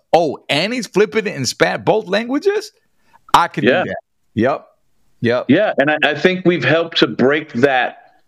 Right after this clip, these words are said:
Speaker 2: stereotype with our music. Um, there have been, I'm sure you've gotten the same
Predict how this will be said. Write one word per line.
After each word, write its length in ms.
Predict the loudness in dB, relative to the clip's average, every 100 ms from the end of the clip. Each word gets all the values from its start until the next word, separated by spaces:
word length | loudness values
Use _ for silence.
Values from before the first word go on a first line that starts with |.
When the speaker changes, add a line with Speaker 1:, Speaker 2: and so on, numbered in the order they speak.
| _ _
Speaker 2:
stereotype 1080 | -2 0 2 2 2 0 -2 0 2 2 0
with 180 | 2 2
our 140 | 2 2
music. 580 | 2 0 0 0 -2 -8 _ _ _ -20 _ 2
Um, 340 | 4 0 2
there 120 | 2 4
have 240 | 2 0
been, 180 | 0 2
I'm 120 | -2
sure 180 | 0 0
you've 220 | 0 0
gotten 280 | 0 2 0
the 80 | 0
same 420 | 2 2 -2